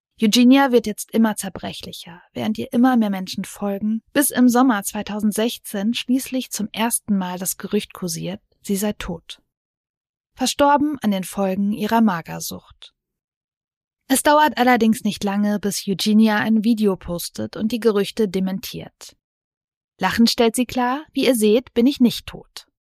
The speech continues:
Auf dieses Video folgt eine Petition, in der zehntausend Leute fordern, dass Eugenia auf YouTube gesperrt werden soll. Aus den Gründen, die wir eben schon genannt haben.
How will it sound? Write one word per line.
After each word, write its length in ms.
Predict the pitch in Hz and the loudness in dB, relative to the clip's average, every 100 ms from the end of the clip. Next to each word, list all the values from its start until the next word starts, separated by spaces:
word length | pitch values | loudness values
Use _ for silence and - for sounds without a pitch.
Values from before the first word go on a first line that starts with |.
| _ _ _ _ _ _ _ _ - | _ _ _ _ _ _ _ _ -4
Auf 200 | 262 - | -2 0
dieses 400 | 311 302 262 240 | 0 0 -2 -2
Video 260 | 208 226 | 2 2
folgt 340 | 214 208 190 - | 2 -2 -4 -4
eine 200 | 190 180 | -8 -8
Petition, 760 | - 185 - - 214 196 208 | -10 -10 -8 -6 -2 0 -2
in 160 | 214 196 | -2 -4
der 200 | 190 - | -4 -6
zehntausend 760 | - 262 262 233 208 208 202 | 0 4 4 2 -4 -2 -4
Leute 280 | 185 175 185 | -4 -10 -12
fordern, 580 | - 208 202 190 190 233 | -10 -6 -4 -4 -4 -4
dass 280 | - 247 - | -2 -2 0
Eugenia 580 | 247 247 247 254 254 - | -2 2 6 6 6 2
auf 160 | 196 | -8
YouTube 540 | - 190 175 - 196 - | -8 -10 -8 -8 -8 -8
gesperrt 500 | 240 - 180 160 - | -8 -8 -8 -10 -14
werden 220 | 156 175 | -14 -14
soll. 260 | 185 - - _ _ _ _ _ _ _ _ - | -14 -16 -20 _ _ _ _ _ _ _ _ -4
Aus 160 | 247 - | -2 2
den 140 | 254 | 4
Gründen, 440 | 247 240 233 247 | 6 4 6 4
die 140 | 226 196 | 4 0
wir 100 | 196 | -4
eben 220 | 185 190 | -6 -6
schon 180 | - 196 | -6 -4
genannt 400 | 196 156 147 - | -4 -6 -12 -16
haben. 280 | 151 175 | -16 -18